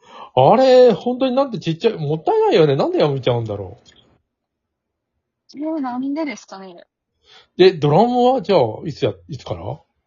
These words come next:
Speaker 2: ドラムは高専からです。
Speaker 1: あ、高専からか。中学とか小学校ではないんだ。
Speaker 2: そうですね。
Speaker 1: でもちょっと興味、
Speaker 2: 高専から。
Speaker 1: 興味があったの？な-、
Speaker 2: はい。
Speaker 1: はい。で、高専にはドラムセットがあったの？
Speaker 2: はい。
Speaker 1: あ、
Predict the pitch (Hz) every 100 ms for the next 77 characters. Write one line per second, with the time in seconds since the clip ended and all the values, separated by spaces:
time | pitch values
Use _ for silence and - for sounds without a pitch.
0 | _ _ _ - _ _ _ 220 285 349
1 | 359 370 - 220 226 220 208 202 180 180
2 | _ _ _ _ - - _ _ 220 254
3 | 277 262 247 240 233 220 131 - _ -
4 | 247 220 - 123 - 185 208 220 - 143
5 | 127 104 110 101 90 - _ _ _ _
6 | _ _ - 262 196 185 185 175 _ _
7 | _ _ 196 190 165 208 226 185 156 185
8 | 175 208 _ _ _ 214 170 120 101 -
9 | 87 98 156 _ _ 135 143 135 - _
10 | 240 254 185 _ _ - - 143 - -
11 | - _ 151 151 170 170 185 165 160 165
12 | 139 135 147 143 147 - 107 117 - 92
13 | 113 _ _ _ _ _ - 233 185 _
14 | _ _ _ _ _ _ 135